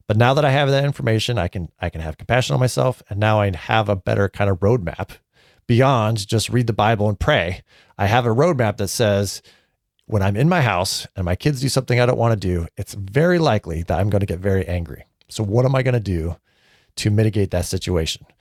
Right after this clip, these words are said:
Um, and, and then you try to find solutions, and then you ask for accountability, whether it's from other people or from your wife or whatever. And then maybe part of that work is to go to your father and to confront him or to ask for forgiveness or to do, right? And so there's always these two things of,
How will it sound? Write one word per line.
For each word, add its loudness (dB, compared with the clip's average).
Um, -2
and, -8
and 2
then 4
you 0
try 2
to 2
find -4
solutions, -2
and 2
then -2
you -4
ask -2
for -6
accountability, 0
whether -2
it's -6
from -10
other -4
people -4
or 2
from -14
your -10
wife -2
or -14
whatever. -6
And 4
then 4
maybe 2
part 2
of 2
that 0
work 0
is -2
to -4
go 2
to -6
your 0
father 0
and -2
to 0
confront -2
him 0
or -8
to -12
ask -2
for -2
forgiveness -4
or -10
to -10
do, -2
right? 0
And -2
so 2
there's 4
always 2
these -2
two 0
things -2
of, -2